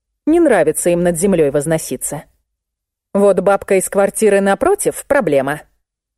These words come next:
Мало мне было неприятной истории, так ещё и эта кляузница.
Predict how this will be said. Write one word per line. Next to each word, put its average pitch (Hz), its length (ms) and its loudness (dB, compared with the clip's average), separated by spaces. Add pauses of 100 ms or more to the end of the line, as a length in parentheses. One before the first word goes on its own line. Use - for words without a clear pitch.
Мало 202 300 2
мне 196 180 0
было 190 220 2
неприятной 196 600 0
истории, 185 580 -2 (720)
так 202 220 -2
ещё 220 340 0
и 226 80 4
эта 214 240 2
кляузница. 151 800 -2